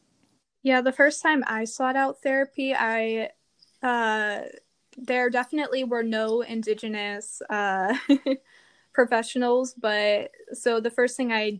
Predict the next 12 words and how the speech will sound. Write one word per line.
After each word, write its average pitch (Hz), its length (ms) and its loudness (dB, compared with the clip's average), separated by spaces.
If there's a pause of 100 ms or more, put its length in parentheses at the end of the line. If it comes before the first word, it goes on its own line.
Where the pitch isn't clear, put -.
went 220 320 -6
to 202 160 -2
was 196 460 -4
I 196 180 -2
found 196 480 -4
a, 196 360 -8
um, - 580 -4 (760)
a 208 500 2 (120)
Black 214 320 2
female 190 640 -6 (160)
therapist 202 640 -2
because 196 800 -2